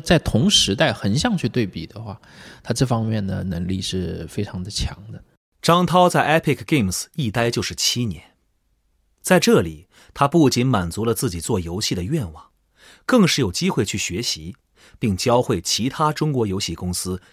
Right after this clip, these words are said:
Speaker 2: 最前沿的游戏技术。
Speaker 1: 我在 Epic Games 前后大概一共待了八年，差了一点，大概待了七年多的时间。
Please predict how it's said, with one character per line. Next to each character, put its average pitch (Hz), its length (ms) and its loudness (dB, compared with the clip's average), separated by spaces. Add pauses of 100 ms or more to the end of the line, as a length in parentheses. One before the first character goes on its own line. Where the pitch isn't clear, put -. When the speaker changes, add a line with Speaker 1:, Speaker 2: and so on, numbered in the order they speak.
Speaker 2:
最 107 260 -2
前 98 380 -4
沿 82 180 -4
的 78 260 -12
游 85 280 -8
戏 - 220 -4
技 85 200 -8
术。 80 200 -10 (880)
Speaker 1:
我 135 80 4
在 202 180 6
Epic 220 160 4
Games 165 480 6
前 117 280 4
后 156 200 6
大 147 160 4
概 123 240 4
一 113 120 4
共 127 220 2
待 120 240 4
了 104 580 4
八 143 280 0
年， 120 240 2
差 147 260 2
了 147 60 4
一 143 100 2
点， 90 240 -4 (100)
大 127 120 -2
概 131 100 2
待 131 140 2
了 135 60 2
七 - 200 2
年 127 160 6
多 98 140 0
的 101 80 -2
时 92 180 -8
间。 92 220 -8